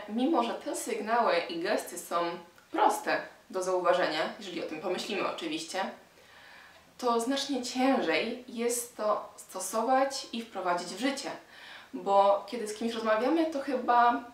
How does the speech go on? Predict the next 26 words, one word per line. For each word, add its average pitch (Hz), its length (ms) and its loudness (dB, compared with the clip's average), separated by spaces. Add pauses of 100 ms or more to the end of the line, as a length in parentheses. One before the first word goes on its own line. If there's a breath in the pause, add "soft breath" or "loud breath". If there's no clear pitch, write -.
(180)
skupiamy - 480 -2
się 294 200 -2
właśnie 330 320 -4
na 220 160 0
rozmowie, 185 540 0
na 214 120 -2
słowach, - 480 -2
które 247 180 -4
ta 247 120 -2
osoba 240 260 -2
mówi, 240 340 -2 (720 loud breath)
a 202 100 -4
nie 262 360 2 (200)
na 233 180 4
tym, 226 420 -2
jakich 185 360 -10
gestów, - 680 0 (680 loud breath)
e, 214 480 0
używa, 220 580 2 (180)
czy - 140 -6
jakie 214 240 -4
sygnały 220 460 2
nam 165 200 0
daje, 165 360 2
które - 240 -4
świadczą - 360 -6